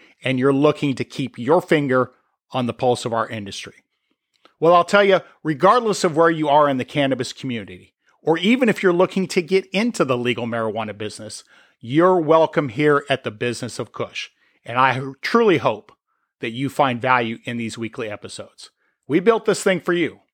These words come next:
So how you feel about the topics we discuss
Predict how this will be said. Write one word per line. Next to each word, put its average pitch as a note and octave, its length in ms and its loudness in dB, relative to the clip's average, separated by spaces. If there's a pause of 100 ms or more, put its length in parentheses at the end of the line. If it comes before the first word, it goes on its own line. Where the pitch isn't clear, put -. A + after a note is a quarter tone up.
So B2+ 240 -6
how G3+ 320 -2
you F#3 260 -4
feel F#3 300 0
about C3 260 -2
the - 60 -8
topics - 520 -2
we F#3 120 -2
discuss E3+ 580 -2